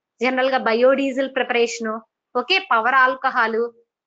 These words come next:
ఓకే, ఇదంతా కూడా మీకు ఫ్యూయల్ టెక్నాలజీలో డిస్కస్ చేస్తాం. బాగుంటుందన్న మెకానికల్ స్టూడెంట్స్ కి చాలా ఇంపార్టెంట్. అంటే సివిల్ స్టూడెంట్స్ వదిలేయమని కాదు, మీకు కూడా ఇంపార్టెంటే. Water technology and fuel technology మీరు ఆ టూ యూనిట్స్ కింద, అంటే వీళ్ళకి ఈ అడ్వాన్స్డ్ కాన్సెప్ట్స్ and ఈ మే-, ఆ,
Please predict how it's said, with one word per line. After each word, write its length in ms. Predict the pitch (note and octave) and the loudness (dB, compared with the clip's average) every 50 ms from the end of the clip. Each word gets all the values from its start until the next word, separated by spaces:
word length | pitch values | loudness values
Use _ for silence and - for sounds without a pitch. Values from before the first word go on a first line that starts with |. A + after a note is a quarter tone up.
| - B3 | -12 -12
ఓకే, 320 | B3+ - F#4+ G#4+ A4 - C4 | -6 -2 -2 -2 -2 -2 -4
ఇదంతా 480 | C4+ B3+ C#4 C4+ C4 C4+ C#4 C#4+ D#4+ | -4 -4 -2 -2 -4 -6 -6 -6 -6
కూడా 200 | D#4 D#4+ D4+ D4 | -4 -4 -4 -4
మీకు 180 | D4+ D4 D4+ D4 | -4 -4 -6 -8
ఫ్యూయల్ 300 | _ - C4 C4 C#4+ D4 | _ -6 -6 -4 -4 -4
టెక్నాలజీలో 540 | D4 C4+ - C#4 C4+ C4 C4 B3+ C4 C4+ C4 | -6 -8 -8 -4 -4 -4 -4 -4 -4 -4 -2
డిస్కస్ 420 | A#3+ G#3+ G#3+ - A3+ A3 - - | -2 -4 -6 -6 -14 -14 -12 -12
చేస్తాం. 240 | A3+ A3+ - A#3+ A3+ | -14 -12 -10 -12 -8
బాగుంటుందన్న 600 | G#3 A3 A3+ A#3 A#3+ B3+ B3+ B3 B3 A#3 A#3+ D4 | -8 -6 -6 -6 -8 -8 -10 -12 -10 -10 -10 -8
మెకానికల్ 520 | D#4 C4+ A3 A3 A3+ A3+ A#3+ B3 A#3 A#3+ A#3 | -8 -8 -8 -6 -6 -6 -6 -6 -10 -14 -14
స్టూడెంట్స్ 420 | - - A#3 A3 G#3 A3 A3 A3+ | -12 -12 -12 -10 -10 -12 -16 -16
కి 60 | A#3+ | -16
చాలా 320 | - - G#3 G3 G3+ G#3 G#3+ | -6 -4 -2 -2 -2 -2 -4
ఇంపార్టెంట్. 480 | G#3 G3 F#3 F#3+ F#3+ F#3 _ F#3 F#3 _ _ _ _ _ _ _ _ - - | -8 -8 -12 -14 -16 -16 _ -20 -20 _ _ _ _ _ _ _ _ -6 -4
అంటే 180 | B3+ B3+ D#4+ | -2 -2 -2
సివిల్ 280 | D#4 D#4+ C4+ A#3+ C#4+ C#4 | -2 -2 -4 -4 -4 -6
స్టూడెంట్స్ 440 | - - D4 C#4+ D4 D4 D4+ D4+ C#4+ | -4 -6 -4 -4 -4 -4 -4 -6 -6
వదిలేయమని 440 | B3+ B3 B3 B3+ B3+ C4 C4 C4 | -6 -2 0 0 0 0 -2 -4
కాదు, 240 | B3+ C4 A#3+ B3 E4 | -2 -4 -4 -2 -4
మీకు 280 | F4 D#4+ B3 B3 A#3+ - | -6 -6 -8 -10 -8 -2
కూడా 180 | - C4 C4+ D4 | 0 0 2 0
ఇంపార్టెంటే. 560 | C4 A3 G#3 F#3+ F#3 F3+ F3+ F3 F3 F3+ - F#3+ | -2 -4 -6 -10 -10 -10 -14 -16 -16 -14 -10 -6
Water 260 | G3 G3 G3+ G#3 A3 | -4 -4 -4 -4 -6
technology 560 | A3 A3 G#3+ _ A3 G#3+ G#3 G#3 G#3+ A3 C4 C#4 | -8 -8 -12 _ -10 -8 -6 -6 -4 -4 -4 -4
and 80 | C4+ C4 | -6 -6
fuel 300 | C4 A#3 G#3+ G3+ G3+ G3 | -8 -6 -4 -4 -4 -4
technology 500 | G3+ - G#3 G3 F#3+ G3 G3+ G3+ F4 A4+ A4+ - _ _ - | -6 -8 -8 -8 -8 -8 -8 -8 -8 -8 -8 -12 _ _ -2
మీరు 180 | B3+ C4+ C4 B3 | -2 0 0 0
ఆ 40 | A#3+ | -2
టూ 240 | B3 B3+ A#3 B3 | -2 -2 -4 -2
యూనిట్స్ 280 | C4 B3+ B3 A#3+ A#3 A#3 | -2 -2 -2 -4 -8 -10
కింద, 260 | _ - A#3+ A3 A3 | _ -10 -8 -4 -2
అంటే 240 | A3 G3+ G3+ G#3 B3 | -2 -4 -4 -6 -8
వీళ్ళకి 600 | A3 G#3+ A3 A3 A3+ A3+ A3+ A#3 A3+ A3 A3 A3 | -6 -4 -4 -4 -4 -4 -6 -8 -10 -10 -8 -6
ఈ 40 | G#3 | -8
అడ్వాన్స్డ్ 560 | G3+ G3 - - A3+ A3+ A3+ A3 A3+ - - | -8 -8 -8 -6 -6 -6 -6 -8 -12 -10 -4
కాన్సెప్ట్స్ 540 | A3+ G#3+ G#3+ A3 G#3+ C#4 D#4 D4+ - - _ _ - _ - - A3+ | -4 -2 -2 -4 -4 -8 -8 -8 -8 -20 _ _ -20 _ -6 -6 -4
and 200 | A3+ A3+ A3 - | -2 -2 -2 -2
ఈ 140 | A3 A#3 A3+ | -4 -6 -6
మే-, 180 | A3 G#3+ G#3 G#3 G#3 G#3 G3+ G3+ G3 - | -4 -2 -2 0 0 0 0 -2 -2 -2
ఆ, 280 | G3+ G#3 G3+ G3+ G3+ G3 | -2 -2 -2 -2 -4 -6